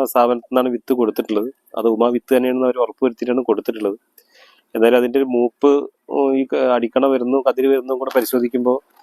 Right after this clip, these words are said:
ഒരു ഇരുപത്തഞ്ച് മുപ്പത് ദിവസം മുന്നേ ഏകദേശം, ഏഹ്, ഇത് കതിര് വരുന്നതായിട്ട് കണ്ടിട്ടുണ്ട്. അത് കാലാവസ്ഥയുടെ ആണോ ഇനി വെറൈറ്റി മാറിയതാണോ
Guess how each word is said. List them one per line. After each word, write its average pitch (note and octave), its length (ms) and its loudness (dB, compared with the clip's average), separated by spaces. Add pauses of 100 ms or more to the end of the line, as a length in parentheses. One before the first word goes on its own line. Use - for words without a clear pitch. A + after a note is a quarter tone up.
(400)
ഒരു B2+ 180 4
ഇരുപത്തഞ്ച് B2 420 0 (120)
മുപ്പത് B2+ 280 0
ദിവസം B2+ 300 0
മുന്നേ A#2+ 280 2 (160)
ഏകദേശം, B2 400 -2 (240)
ഏഹ്, A#2+ 280 0 (260)
ഇത് A#2+ 100 -2 (160)
കതിര് A#2+ 240 2
വരുന്നതായിട്ട് A#2+ 400 0
കണ്ടിട്ടുണ്ട്. A2 420 -6
അത് A2 60 -10 (100)
കാലാവസ്ഥയുടെ A2+ 640 -2
ആണോ A#2+ 180 -2
ഇനി B2 180 -14
വെറൈറ്റി A#2 380 -2 (100)
മാറിയതാണോ B2 560 0